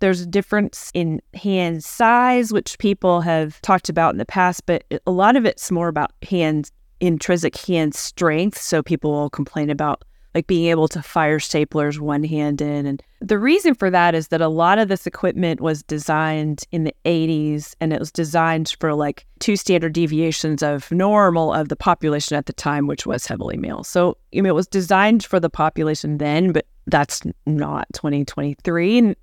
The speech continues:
you know, some of that, again, is a systemic issue. Like, the F D A is, it's not easy to take a device back and sort of rejigger things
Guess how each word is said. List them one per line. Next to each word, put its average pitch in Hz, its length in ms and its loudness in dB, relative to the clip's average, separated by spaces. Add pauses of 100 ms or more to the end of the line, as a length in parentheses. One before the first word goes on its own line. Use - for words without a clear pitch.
(120)
you 165 100 -2
know, 143 100 -4
some 202 200 0
of 202 100 0
that, 165 220 4
again, 170 240 0
is 165 100 0
a 156 60 -2
systemic 160 640 -4
issue. 143 360 -6
Like, 143 180 -6
the 143 100 2
F 175 160 0
D 160 240 -2
A 147 280 -2
is, 156 360 -4
it's - 140 -8
not 175 240 2
easy 160 340 0
to - 160 -6
take - 420 -4 (240)
a 180 80 4
device 156 500 2
back 156 440 0 (180)
and 160 300 -2 (260)
sort 151 180 -4
of 147 220 -8
rejigger 160 540 2
things 143 560 -6